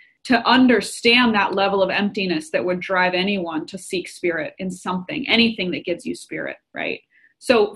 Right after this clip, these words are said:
for me, beautiful, Lori, just to feel how us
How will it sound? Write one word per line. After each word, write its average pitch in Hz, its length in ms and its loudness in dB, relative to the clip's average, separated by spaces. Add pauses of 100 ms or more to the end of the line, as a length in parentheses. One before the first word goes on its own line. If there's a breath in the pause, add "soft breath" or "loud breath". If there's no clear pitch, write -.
(120)
for 262 140 6
me, 254 400 6
beautiful, 233 720 4 (220)
Lori, 208 380 2
just 202 240 -6
to 214 100 -2
feel 202 440 2
how 180 680 0 (460)
us 214 360 2